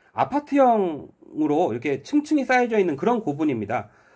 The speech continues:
고분이 하나, 그, 한 공간에 한 개만 만들어진 것이 아니라 시간, 오랜 시간을 거치면서 이렇게 차곡차곡차곡 쌓여있는 그런 적층식의 고분의 모양을 볼 수 있고, 그 시간의 흐름에 따라서 다양한 형태의 고분이,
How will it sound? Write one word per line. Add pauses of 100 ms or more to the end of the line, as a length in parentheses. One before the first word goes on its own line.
(260)
고분이
하나,
그,
한
공간에 (300)
한
개만
만들어진
것이
아니라
시간,
오랜
시간을
거치면서
이렇게
차곡차곡차곡
쌓여있는 (640)
그런
적층식의
고분의
모양을
볼
수
있고, (500)
그
시간의
흐름에
따라서
다양한
형태의
고분이,